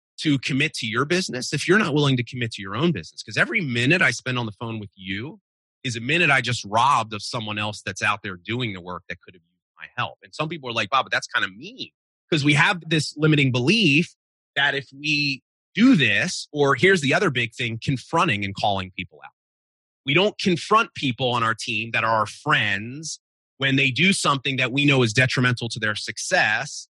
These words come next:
because we don't wanna seem like all of a sudden now we can't be like we're being their boss, right? 'Cause it's like, we're friends. We have this limiting belief that if we step in and confront them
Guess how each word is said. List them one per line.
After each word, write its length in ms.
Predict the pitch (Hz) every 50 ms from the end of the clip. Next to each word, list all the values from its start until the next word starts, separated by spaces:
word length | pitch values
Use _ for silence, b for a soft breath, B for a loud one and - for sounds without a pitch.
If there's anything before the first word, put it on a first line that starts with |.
| _ _ _ -
because 280 | - 139 165 160 135 127
we 100 | 139 147
don't 220 | 170 185 190 -
wanna 180 | 180 170 156 139
seem 460 | - - - - 190 202 202 196 175
like 180 | 156 147 -
all 120 | 151 170 180
of 60 | 160
a 40 | 160
sudden 340 | - - 190 190 165 147 156
now 180 | 139 135 135
we 140 | 135 139 143
can't 260 | - - 170 151 117 120
be 120 | 143 143
like 200 | 135 127 131 120 -
we're 100 | 123 120
being 280 | 113 123 120 113 113
their 120 | 113 107 104
boss, 680 | 95 85 85 87 78 73 82 82 - - - - - -
right? 160 | 101 101 101
'Cause 120 | - 113 104
it's 140 | 110 - -
like, 120 | 113 107
we're 100 | - 180
friends. 560 | 185 - - - 285 - 104 87 - _ - _ _ _ _ -
We 160 | 131 127 127
have 180 | 127 123 123 120
this 280 | 139 147 - - - _ -
limiting 320 | 120 113 110 120 123 143 151
belief 320 | 170 139 110 113 117 120 -
that 180 | 120 110 107 -
if 120 | 113 110 _ -
we 160 | 117 117 110
step 340 | 107 - - - 123 127 - -
in 180 | 120 113 113
and 160 | 117 107 101 -
confront 520 | - 107 95 - - 131 139 165 143 -
them 340 | - 90 85 85 95 120